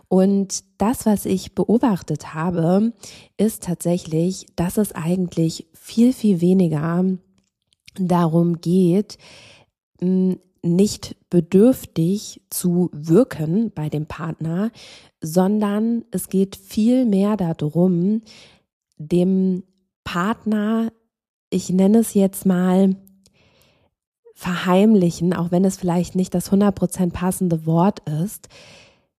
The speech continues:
Und gleichzeitig, ja, passt es gerade irgendwie doch ganz gut. Es geht vielmehr darum, dem Gegenüber zu verheimlichen, dass ich mich eigentlich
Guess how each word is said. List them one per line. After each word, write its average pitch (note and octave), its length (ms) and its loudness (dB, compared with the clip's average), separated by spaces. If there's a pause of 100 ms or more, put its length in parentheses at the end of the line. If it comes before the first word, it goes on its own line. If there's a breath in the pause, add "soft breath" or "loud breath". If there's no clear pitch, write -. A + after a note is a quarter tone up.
(240)
Und F#3 380 0 (140)
gleichzeitig, G3+ 880 2 (220)
ja, F#3 300 0 (160)
passt G3+ 280 -4
es F#3+ 120 -4
gerade E3+ 300 0
irgendwie F3 340 0
doch G3 200 2
ganz D#3+ 280 -6
gut. F#3 300 0 (420 loud breath)
Es F3+ 160 -6
geht A3 260 0 (220)
vielmehr A3 320 2
darum, F#3 680 2 (300)
dem F#3 180 0
Gegenüber G3+ 760 0
zu - 140 -10
verheimlichen, F3+ 880 -4
dass E3+ 260 -8
ich G3+ 240 -6
mich G3 340 -2
eigentlich F#3+ 880 -2